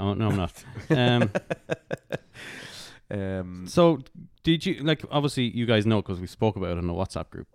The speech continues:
Speaker 1: but
Speaker 2: Don't tell them that.
Speaker 1: um, did you know
Speaker 2: Okay.
Speaker 1: that Halloween is Irish? And even more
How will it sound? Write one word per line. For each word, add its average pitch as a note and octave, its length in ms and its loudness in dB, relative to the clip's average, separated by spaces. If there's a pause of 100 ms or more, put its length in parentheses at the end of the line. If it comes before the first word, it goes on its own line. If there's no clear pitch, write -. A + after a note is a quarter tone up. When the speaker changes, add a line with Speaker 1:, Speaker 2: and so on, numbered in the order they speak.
Speaker 1:
but F2+ 140 -6 (280)
Speaker 2:
Don't - 120 -20
tell C3 140 -16
them A#2 140 -18
that. - 180 -20 (640)
Speaker 1:
um, G2 220 0 (500)
did F3+ 180 0
you G3+ 200 8
know D3 400 6 (500)
Speaker 2:
Okay. G#2+ 100 -10
Speaker 1:
that G#2+ 100 -8
Halloween C3 520 2 (400)
is A#2+ 460 0 (240)
Irish? - 420 -2 (1040)
And G#2 500 0 (560)
even C#3+ 280 4 (200)
more C#3+ 580 6